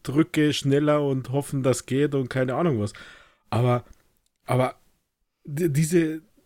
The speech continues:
brutal. Also ich fand das irgendwie so richtig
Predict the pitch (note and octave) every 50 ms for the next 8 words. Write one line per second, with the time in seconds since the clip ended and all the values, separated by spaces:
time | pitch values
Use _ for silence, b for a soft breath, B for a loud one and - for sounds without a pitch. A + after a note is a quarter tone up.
0 | _ _ _ _ _ _ _ _ _ - F3 D3+ D#3 _ _ _ - G#3 F3+ C3+
1 | C3 D3+ - D#3+ D3 - C#3 A#2+ G#2+ G2 G#2 G#2 - - - B2 A#2 C#3 E3 E3
2 | C#3 - - - B2 - D3 E3 G#3 G#3 - A#3+ F#3+ G#3 G3 G3 A3 A3+ G3 G3
3 | F#3+ F#3 F#3 b b b b b b b b b b b b _ _ _ _ _
4 | - - - D3 D3 C#3 B2+ D#3 G#3+ A#3 - - - - G3+ G3 E3+ - E4+